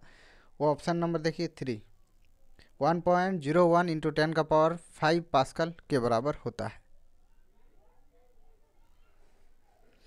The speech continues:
कथनांक से कम तापमान पर द्रव के वाष्प में बदलने की प्रक्र-, प्रक्रिया को हम लोग क्या कहते हैं? देख लीजिए, कथनांक से, कथनांक का मतलब होता है उसका बॉइलिंग से नीचे।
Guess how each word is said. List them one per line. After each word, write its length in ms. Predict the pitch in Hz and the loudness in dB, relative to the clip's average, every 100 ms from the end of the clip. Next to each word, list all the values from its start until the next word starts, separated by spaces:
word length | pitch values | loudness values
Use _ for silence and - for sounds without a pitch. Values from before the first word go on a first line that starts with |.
| - - - | -20 -20 -4
कथनांक 400 | 160 180 185 202 | 0 4 6 6
से 80 | 196 | 4
कम 240 | - 196 | 8 8
तापमान 520 | 208 190 180 190 190 196 | 12 10 10 8 6 6
पर 100 | 185 | 2
द्रव 440 | 165 185 196 180 - _ | 4 4 4 0 -18 _
के 120 | 185 175 | 2 2
वाष्प 360 | 156 175 185 | 6 6 6
में 160 | 196 165 | 0 0
बदलने 340 | 156 175 185 | 2 2 2
की 80 | 170 | 0
प्रक्र-, 540 | 160 160 156 170 156 147 - | 0 0 2 2 0 -4 -2
प्रक्रिया 460 | 160 160 165 165 | -2 0 2 2
को 60 | 160 | 2
हम 120 | 160 | 2
लोग 120 | 156 | 0
क्या 140 | 147 139 | 2 0
कहते 240 | 113 - | 0 -8
हैं? 100 | 113 | -4
देख 140 | 151 170 | 0 0
लीजिए, 220 | 175 156 | -2 -2
कथनांक 520 | 151 160 175 196 202 | -2 -2 2 2 0
से, 260 | - 196 190 | 0 0 2
कथनांक 460 | 160 156 185 196 | -2 -2 -4 -2
का 60 | 196 | -4
मतलब 240 | 185 180 | -2 0
होता 320 | 175 175 180 | 0 2 2
है 300 | 190 214 - - - - _ _ _ | 2 -4 -14 -20 -20 -20 _ _ _
उसका 200 | 147 175 | -6 -4
बॉइलिंग 380 | 156 175 190 202 | -2 -2 -2 -4
से 100 | 190 | -6
नीचे। 420 | 185 170 127 117 | -6 -6 -8 -6